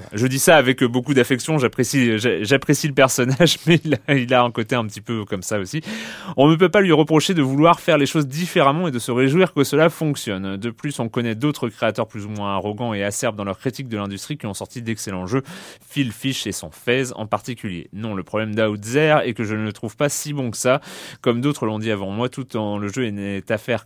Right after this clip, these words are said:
que de statistiques et non de skill. Si certains trouvent du plaisir à analyser chaque lancer de dés et optimiser chaque coup de manière systémique, ce n'est pas ma conception du divertissement ludique. À partir du moment où on sait quelle valeur entrer à chaque forage,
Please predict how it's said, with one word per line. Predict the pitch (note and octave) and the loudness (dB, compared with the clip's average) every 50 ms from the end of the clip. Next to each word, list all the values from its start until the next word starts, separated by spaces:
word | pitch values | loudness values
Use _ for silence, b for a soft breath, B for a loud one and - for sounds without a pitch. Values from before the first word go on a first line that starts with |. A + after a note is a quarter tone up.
| _ _ _ | _ _ _
que | - C#3+ | -6 -4
de | C#3 B2+ A2+ | -4 -4 -6
statistiques | - - - - - E3+ D3+ - - C#3 - - D3+ D3 - C#3 | -6 -10 -12 -4 -2 -2 -2 -2 -6 -10 -10 -10 -14 -12 -8 -2
et | D3+ D3+ | -2 0
non | D#3 D3+ | 0 0
de | C3 A#2 G#2 | -2 -4 -6
skill. | - - _ - - E3+ F3+ F3 F3 E3 D#3 C#3 | -8 -8 _ -10 -6 -4 -2 0 2 0 0 0
Si | - - C3+ | -2 -6 -6
certains | A2+ - A#2+ - C3 A#2+ | -4 -4 -4 -4 -6 -8
trouvent | - - B2 A2 | -6 -8 -8 -8
du | G#2+ G2+ | -8 -8
plaisir | - A2+ A2 A2 C3 B2 A2+ | -6 -6 -6 -4 -4 -4 -4
à | G#2 | -4
analyser | G#2 G#2+ G#2+ G#2+ G#2 A2+ A#2 | -4 -4 -6 -4 -6 -6 -6
chaque | G#2+ - B2+ A#2+ A2 | -4 -4 -4 -4 -2
lancer | A#2+ A2+ A2 - - A2 | -4 -8 -6 -6 -10 -10
de | G#2+ | -6
dés | A#2 A#2+ A#2 | -4 -2 -2
et | G#2+ | -2
optimiser | G2+ F#2+ - - A2 A2 G#2+ A2 A#2+ A2+ | -4 -6 -8 -10 -8 -8 -6 -6 -6 -6
chaque | G2+ - - B2 A2+ _ - B2 A#2 - | -6 -4 -6 -6 -6 _ -6 -6 -6 -6
coup | - - D#3+ C#3+ | -8 -6 -6 -4
de | A#2+ A2 | -4 -4
manière | G#2+ G#2+ A2 A2+ A2 G#2+ | -6 -4 -4 -4 -6 -6
systémique, | - - B2+ - - - A2 G2+ G#2 A#2+ D3+ D3+ - B2+ A2 G#2 B B B B B B | -6 -8 -10 -10 -8 -8 -8 -6 -6 -8 -8 -8 -8 -8 -10 -8 B B B B B B
ce | - - | -6 -6
n'est | G3+ | -4
pas | - B2 | -2 -2
ma | A#2+ A2+ G#2 | -4 -4 -6
conception | - - B2+ A#2+ A2+ G#2+ - - A#2 G#2+ - - C#3 C3 | -4 -4 -4 -4 -4 -6 -8 -8 -8 -8 -6 -6 -6 -6
du | B2 G#2+ G2+ | -6 -8 -8
divertissement | A2 A#2+ A#2+ B2+ A#2 - - G#2+ - A#2 G#2 | -10 -4 -2 -2 -2 -2 -10 -12 -10 -10 -10
ludique. | F#2+ F#2 F2 G2 A2+ B2 - | -10 -10 -10 -10 -12 -8 -8
À | A#2 G2+ | -6 -4
partir | - G2+ G2 - - A2 | -4 -6 -4 -6 -8 -8
du | G#2 | -6
moment | G#2+ G#2+ A2 A#2+ A#2+ A#2 | -6 -6 -6 -6 -6 -6
où | G#2+ | -6
on | G2+ G2 | -8 -8
sait | - - A#2 G#2 | -8 -8 -10 -8
quelle | - A#2+ A2 G#2 | -4 -4 -4 -2
valeur | G#2+ A2 G#2+ G#2+ G#2 | -2 -2 -2 -2 -4
entrer | G#2 G2+ - - A#2+ | -4 -8 -10 -8 -8
à | G#2+ G2 | -6 -4
chaque | - B2+ A2+ - | -4 -6 -6 -6
forage, | - - G2 F2+ G#2 A#2 C3+ C3+ B2+ | -10 -12 -6 -2 2 2 2 2 0